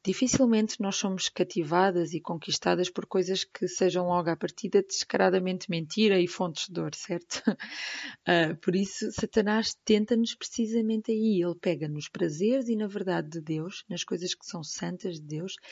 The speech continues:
e, e, e ele consegue tornar essas coisas em meios prazeres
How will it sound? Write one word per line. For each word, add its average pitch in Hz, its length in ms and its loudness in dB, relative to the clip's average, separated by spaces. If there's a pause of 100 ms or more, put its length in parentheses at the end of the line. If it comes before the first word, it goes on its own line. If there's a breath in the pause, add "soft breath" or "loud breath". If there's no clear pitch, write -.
(320 loud breath)
e, 208 280 0
e, 190 300 -4
e 185 220 -4
ele 202 140 -2 (120)
consegue 214 420 -2
tornar 208 440 0
essas 240 320 -2
coisas 214 400 -4
em 180 180 -2
meios 185 540 0
prazeres 262 540 -2